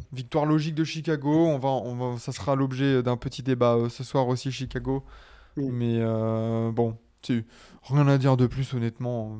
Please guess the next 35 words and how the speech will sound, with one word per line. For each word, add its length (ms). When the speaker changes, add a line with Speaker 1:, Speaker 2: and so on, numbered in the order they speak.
Speaker 1:
Pff, 100
voilà. 140
Speaker 2:
Bah, 240
Speaker 1:
Ma- 60
Speaker 2:
en, 60
en 20
fait, 220
je, 180
c'est 160
ça, 160
en 80
fait. 140
On 60
Speaker 1:
Matt 80
Speaker 2:
parlait 180
de 40
Speaker 1:
Joseph, 340
hein. 40
Speaker 2:
Memphis, 260
mais 320
on 140
a, 120
on 80
parlait 220
de 60
Memphis 340
Clippers, 520
où 80
c'était 300
les 120
deux 180
qui, 600
à 80
qui 180
perdra. 460